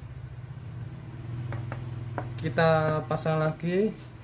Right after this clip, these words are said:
resistor sepuluh ohm, lor, ya, setengah watt yang kita pasang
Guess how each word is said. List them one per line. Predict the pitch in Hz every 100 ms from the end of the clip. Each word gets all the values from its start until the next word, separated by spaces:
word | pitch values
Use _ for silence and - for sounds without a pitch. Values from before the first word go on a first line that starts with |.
| 156 -
resistor | 139 147 - 147 - - 160 165 170 170
sepuluh | 165 - 147 139 131 - - - 143 139 143
ohm, | - 151
lor, | 139 120
ya, | 123 143
setengah | - 120
watt | 127 127 156 - - - - - - - - 131
yang | 127
kita | 127 131 127
pasang | 131 147 151 156 156 160